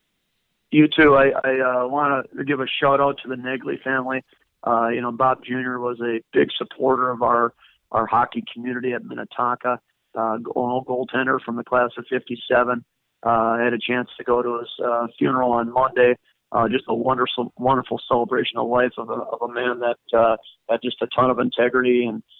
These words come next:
and, uh, and, and, and the spoken word was, was gratitude. So it couldn't come in a better week. Uh, you know, being,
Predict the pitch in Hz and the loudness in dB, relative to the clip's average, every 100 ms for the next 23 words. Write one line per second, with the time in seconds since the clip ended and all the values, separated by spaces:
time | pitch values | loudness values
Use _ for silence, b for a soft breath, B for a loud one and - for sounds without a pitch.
0 | b _ 120 113 113 117 113 107 101 - | b _ 0 2 4 4 2 2 -2 -4
1 | - - - 131 123 - 123 120 - 156 | -10 -8 0 2 2 2 2 2 2 2
2 | 147 131 131 135 135 131 123 117 - 123 | 4 4 6 4 4 2 -2 -4 -6 -6
3 | 110 127 120 120 - 117 110 - 120 120 | -2 0 0 0 -4 -6 -8 -2 0 0
4 | - B _ - - 135 131 131 135 131 | -4 B _ -8 -2 0 2 0 2 0
5 | 127 127 123 131 139 - - _ _ _ | 0 0 0 -2 -4 -4 -16 _ _ _
6 | 120 120 117 117 117 117 _ 127 120 | 2 4 4 0 -2 -4 _ 0 0